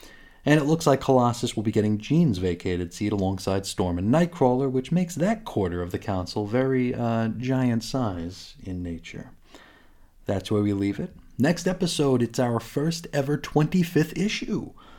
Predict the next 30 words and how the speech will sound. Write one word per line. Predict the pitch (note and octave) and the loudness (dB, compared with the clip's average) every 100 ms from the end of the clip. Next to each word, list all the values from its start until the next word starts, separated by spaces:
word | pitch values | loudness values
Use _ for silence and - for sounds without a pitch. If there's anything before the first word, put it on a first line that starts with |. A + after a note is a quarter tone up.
| - - - - | -20 -20 -20 -6
which | D2+ - - | -4 -4 -4
also | C3+ B2+ B2+ | -2 0 0
happens | A2 G#2+ G#2 G#2 | 0 -2 -2 -6
to | G2+ | -4
be | G2 | -2
the | G2 | -2
penultimate | - C3 A2 G2 E2+ E2+ | -2 2 4 2 -2 -4
issue | F2+ - F2+ G2 - - | -6 -6 -6 -8 -12 -10
of | F#2+ E2+ E2 | -6 -6 -6
Marauders. | F#2 F#2+ F2+ E2 D2+ - - - - - | -6 -4 -4 -6 -12 -18 -16 -16 -18 -18
So, | - - D#3 G#3 A#2+ | -14 -6 -2 0 0
we | F#2 A2+ | 0 2
are | A2+ G#2+ | 4 2
halfway | G#2+ C3 D3+ D#3+ C3+ C#3+ D3+ | 0 -2 0 0 0 2 2
through | - B2 B2+ | 2 2 2
Inferno. | E3 - A2 F#2 F#2+ A#2+ | 0 0 0 0 0 0
What, | B2+ B2+ | -2 -4
uh, | C3 | -6
what | C3 C#3 | -4 -2
are | F3 | 0
we | F3+ | 4
all | E3+ E3 | 4 4
thinking? | E3 D#3+ E3 C#3 F2 - - - - | 2 2 2 2 -4 -8 -18 -20 -10
What | B2 D#3+ | -8 -6
are | |
we | D#3 C#3+ | -4 -6
thinking | - C3+ B2+ F2+ | -2 -4 -2 -6
here? | F2+ F2+ | -6 -4
We | A2 | -2
got, | D3 E3 D#3 - | -2 2 2 2